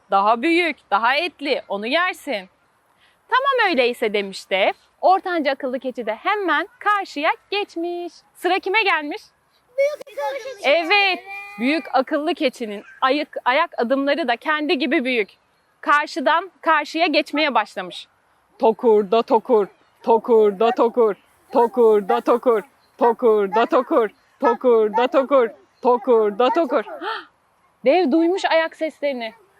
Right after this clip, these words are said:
Speaker 1: "Köprümün üstünde yürüyen de kim böyle?" "Benim ben, büyük akıllı keçi." "Hmm, demek bir keçi.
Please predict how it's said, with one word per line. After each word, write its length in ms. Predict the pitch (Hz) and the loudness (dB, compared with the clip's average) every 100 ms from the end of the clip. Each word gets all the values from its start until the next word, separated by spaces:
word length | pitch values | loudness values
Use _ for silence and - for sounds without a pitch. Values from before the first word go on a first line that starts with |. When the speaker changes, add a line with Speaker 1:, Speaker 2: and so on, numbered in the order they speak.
| _ - | _ -2
Speaker 1:
"Köprümün 580 | 247 233 262 302 320 | 0 0 0 -2 0
üstünde 480 | 320 311 - 330 320 | -2 -4 -4 -2 0
yürüyen 580 | 339 320 320 339 359 403 | 0 0 0 0 0 0
de 80 | 440 | 0
kim 280 | 415 392 359 | 0 0 2
böyle?" 500 | 381 370 311 247 240 _ _ _ _ 190 | 2 2 2 0 -2 _ _ _ _ -2
"Benim 420 | 233 294 294 220 | 0 0 0 0
ben, 400 | 214 262 269 220 _ _ 170 | 0 0 -2 -8 _ _ -10
büyük 280 | 214 262 294 | -4 -2 0
akıllı 420 | 311 403 349 392 | 2 0 0 0
keçi." 500 | 359 285 - 214 196 _ _ | -2 -4 -2 -4 -4 _ _
"Hmm, 420 | 220 247 262 247 214 _ _ _ 190 | -12 -8 -6 -8 -12 _ _ _ -2
demek 420 | 233 254 349 330 | 0 2 -2 0
bir 160 | 440 | 0
keçi. 420 | 403 440 - 302 | 2 0 0 -6